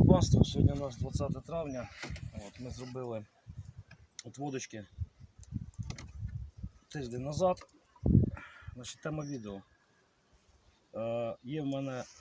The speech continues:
три сім'ї не української степової. От, бачите, підкормлювали. От, і я хочу цю бджолку розмножити. Розмножити яким чином? Тобто, ну, будемо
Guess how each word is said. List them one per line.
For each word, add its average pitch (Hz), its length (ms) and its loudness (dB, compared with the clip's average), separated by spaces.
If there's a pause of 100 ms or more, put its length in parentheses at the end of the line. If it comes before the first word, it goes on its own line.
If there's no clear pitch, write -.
(760)
три 135 160 -6
сім'ї 151 500 -6 (1500)
не 151 300 -4 (220)
української 123 600 -6
степової. 98 680 -14 (440)
От, 85 400 -20
бачите, 110 260 -14
підкормлювали. 127 680 -10 (1000)
От, - 300 -16
і 185 300 -4
я 156 140 -2
хочу 151 400 -8
цю 131 180 -12
бджолку 123 560 -8
розмножити. 123 800 -8
Розмножити 143 520 -10
яким 143 300 -10
чином? 98 500 -8
Тобто, 98 280 -14
ну, 247 60 -12
будемо 151 320 -10